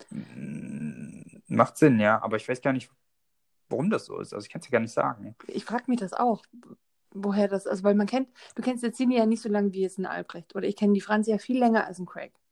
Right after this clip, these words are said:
Speaker 2: Aber irgendwie schafft es diese wohl noch intimere oder noch nähere
Speaker 1: Genau.
Speaker 2: Beziehung, die man
Speaker 1: Ich würd
Speaker 2: halt
Speaker 1: sagen,
Speaker 2: zum
Speaker 1: das ist
Speaker 2: Partner
Speaker 1: einfach,
Speaker 2: hat.
Speaker 1: das, genau. Ich würd, ich würd's auch sagen, der Unterschied ist ja,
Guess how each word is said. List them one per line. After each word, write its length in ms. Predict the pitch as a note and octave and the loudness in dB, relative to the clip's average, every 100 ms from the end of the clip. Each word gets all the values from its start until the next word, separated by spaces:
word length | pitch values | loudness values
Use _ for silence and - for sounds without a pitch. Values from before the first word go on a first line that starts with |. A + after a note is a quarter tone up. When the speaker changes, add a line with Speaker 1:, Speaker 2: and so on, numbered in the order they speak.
| _ _ _ _ _ | _ _ _ _ _
Speaker 2:
Aber 220 | G3 F#3+ | -2 2
irgendwie 640 | A#3+ C4 D4 - B3+ D4+ F4 - _ _ _ | 2 2 0 -2 -2 0 -2 -6 _ _ _
schafft 320 | - B3+ - | -4 -4 -4
es 120 | B3 | -14
diese 520 | - A#3+ G#3+ A3 A3 G#3+ _ _ _ _ _ | -4 -4 0 -2 -2 -8 _ _ _ _ _
wohl 240 | - G3 G#3 | 2 6 8
noch 280 | A3+ D#4+ C4 | 6 4 2
intimere 580 | A3+ - D4+ D4 B3+ | -10 -8 -8 -8 -8
oder 160 | A3 G3+ | -10 -8
noch 220 | G3 G#3 | -8 -6
nähere 440 | G3+ A#3 C4 A#3 G3 | -2 -2 -2 -6 -2
Speaker 1:
Genau. 200 | A#2+ A2+ | 2 2
Speaker 2:
Beziehung, 200 | C4+ G#3 | 2 -2
die 100 | A3 | 0
man 120 | A3 | 0
Speaker 1:
Ich 40 | G#3+ | 2
würd 20 | |
Speaker 2:
halt 80 | D3 | 6
Speaker 1:
sagen, 160 | D3+ D#3 | 4 4
Speaker 2:
zum 40 | |
Speaker 1:
das 80 | C#3+ | -2
ist 40 | |
Speaker 2:
Partner 160 | D4 C#4+ | -4 -2
Speaker 1:
einfach, 180 | F#3 C#3+ | -2 -2
Speaker 2:
hat. 180 | - _ _ _ - | -4 _ _ _ -14
Speaker 1:
das, 160 | A#2 | -8
genau. 300 | C#3+ B2 F#2 | -6 -6 -8
Ich 180 | - A#2+ | -12 -8
würd, 120 | D#3 C#3 | -8 -8
ich 140 | C3+ | -10
würd's 140 | D3 | -10
auch 200 | A#2 D#3+ | -6 -8
sagen, 480 | - C3 D3+ E3+ E3 | -6 -4 -4 -4 -4
der 140 | C#3 D3+ | -4 -4
Unterschied 480 | E3 D#3 - D#3 | -6 -8 -8 -12
ist 140 | - - | -10 -4
ja, 340 | C3+ C3 B2+ | -2 -2 -4